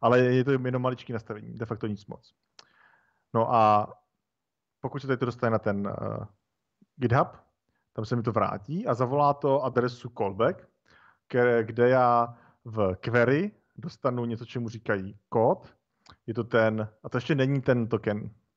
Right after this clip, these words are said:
je to kód. A já pak tady musím udělat zase pomocí toho O auth two, dělám taky zvláštní věci, musel jsem si to přečíst, protože jsem z toho byl hodně zmatený. Získám něco, čemu se říká asis token, to znamená, vezmu ten kód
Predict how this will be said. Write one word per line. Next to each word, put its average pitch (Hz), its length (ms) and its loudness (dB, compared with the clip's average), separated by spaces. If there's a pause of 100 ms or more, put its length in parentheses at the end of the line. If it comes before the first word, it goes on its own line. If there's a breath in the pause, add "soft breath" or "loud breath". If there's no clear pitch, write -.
(380)
je 117 80 -8
to 113 120 -4
kód. 117 420 2 (360 loud breath)
A 117 80 0
já 117 100 6
pak 127 160 -2
tady 131 140 2
musím 127 260 -8
udělat 127 500 2 (240 loud breath)
zase 123 180 -8
pomocí 120 460 -2
toho 120 220 0
O 120 140 0
auth 120 280 0
two, 123 300 0 (380 loud breath)
dělám 147 320 4
taky 147 180 -2
zvláštní 139 280 0
věci, 127 260 -2
musel 131 160 0
jsem 127 100 2
si - 60 -4
to 143 60 0
přečíst, 131 420 -6
protože 123 380 -4
jsem 117 140 -4
z 117 40 -10
toho 131 120 0
byl 127 120 0
hodně 127 180 0
zmatený. 117 500 0 (560 loud breath)
Získám 147 400 2
něco, 143 180 0
čemu 156 180 -2
se 147 120 -8
říká 139 480 0 (200)
asis 117 340 -10
token, 240 380 -4 (840)
to 123 100 -8
znamená, 123 500 2
vezmu 127 360 -4
ten 151 180 -2
kód 110 640 -2